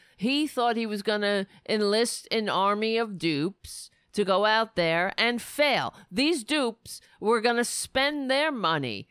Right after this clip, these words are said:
That's how Trump makes money. Whether they sell to their, uh, anybody in their, you know, their ne-, neighbor, their aunt, their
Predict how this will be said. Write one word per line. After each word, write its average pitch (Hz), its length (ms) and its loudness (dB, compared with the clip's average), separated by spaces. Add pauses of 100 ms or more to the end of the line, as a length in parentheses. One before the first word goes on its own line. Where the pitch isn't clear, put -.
(140)
That's 277 260 0
how 294 180 0
Trump 285 580 -2
makes 156 460 -6
money. 120 400 -4 (640)
Whether 247 300 2
they 262 220 0
sell 254 640 0
to 240 240 -4
their, 233 500 0
uh, 165 600 -10
anybody 226 960 0
in 214 160 0
their, 220 240 2
you 214 180 -2
know, 165 120 0
their 202 200 0
ne-, 190 460 -2
neighbor, 208 680 0
their 190 320 0
aunt, 190 360 0 (120)
their 208 520 0